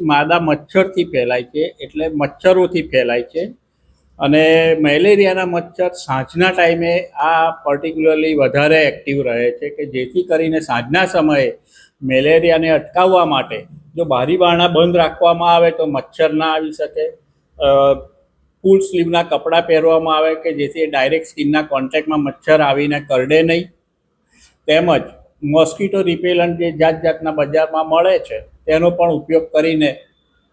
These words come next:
મચ્છરને અટકાવી શકાય છે. સાથે સાથે અમારી આણંદ મહાનગરપાલિકાની મેલેરિયા શાખા દ્વારા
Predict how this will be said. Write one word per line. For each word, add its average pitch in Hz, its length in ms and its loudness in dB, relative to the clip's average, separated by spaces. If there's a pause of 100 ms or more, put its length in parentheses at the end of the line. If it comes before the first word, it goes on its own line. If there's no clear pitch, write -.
(260)
મચ્છરને 151 560 2
અટકાવી 160 420 0
શકાય 160 400 -2
છે. 165 240 -8
સાથે 185 420 -2
સાથે 175 380 0
અમારી 165 840 -2
આણંદ 156 400 -4
મહાનગરપાલિકાની 156 1160 0
મેલેરિયા 160 480 0
શાખા 151 360 -2
દ્વારા 160 500 2